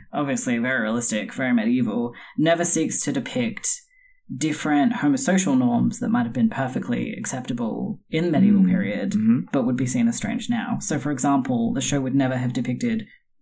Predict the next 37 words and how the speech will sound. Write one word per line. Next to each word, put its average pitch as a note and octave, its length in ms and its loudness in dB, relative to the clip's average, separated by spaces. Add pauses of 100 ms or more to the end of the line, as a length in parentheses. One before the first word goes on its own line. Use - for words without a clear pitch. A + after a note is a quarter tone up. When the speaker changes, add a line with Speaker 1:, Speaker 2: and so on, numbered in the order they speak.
(120)
Speaker 1:
Rob - 360 0 (260)
sharing A#2+ 360 2
a A#2 40 4
bed A#2 260 2
with B2 160 -2
Theon A#2 500 0
or C#3 100 0
John, C3+ 540 2
not E3 380 2
because C3+ 260 -2
they C3 100 0
were, A#2+ 160 0
like, G#2 320 -4 (240)
having A3+ 260 0
sex A3+ 300 2
or A#3 40 2
anything, G3 360 0
but B2 100 0
just B2 220 -2
because A2 220 -4
that G#2 160 -2
was A2 180 -8
a C3+ 80 -2
normal A#2+ 300 4
thing A#2+ 360 -2 (240)
Speaker 2:
Mm. A2 300 2
Speaker 1:
for C#3 80 -2
young B2 200 2
men B2 140 0
to - 100 -6
do. C3+ 280 -4 (280)
So C#3+ 200 0
how B2 420 0
dedicated B2 560 0
is A#2+ 120 2
it A#2+ 100 -2
really B2+ 540 0